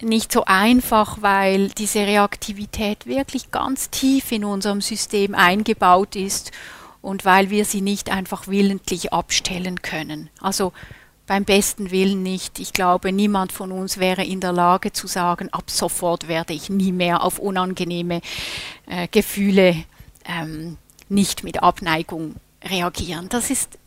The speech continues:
es ist zu schwierig, oder? Das heißt,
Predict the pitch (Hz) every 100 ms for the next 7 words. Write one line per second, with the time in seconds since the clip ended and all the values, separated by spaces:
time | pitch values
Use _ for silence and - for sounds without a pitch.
0 | _ _ - 226 - - - - 269 -
1 | 202 254 208 151 - 180 214 302 - -
2 | _ _ - - - - - - - -
3 | - 285 311 294 294 -